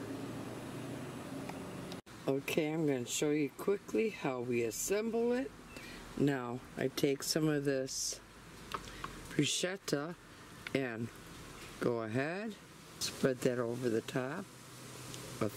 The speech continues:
each toasted French roll that's thinly sliced and toasted, such as that.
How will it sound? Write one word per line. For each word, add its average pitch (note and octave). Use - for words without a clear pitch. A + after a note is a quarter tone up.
each C3
toasted D#3
French B2+
roll F3
that's -
thinly C3
sliced E3
and C3+
toasted, A#3+
such -
as -
that. A3+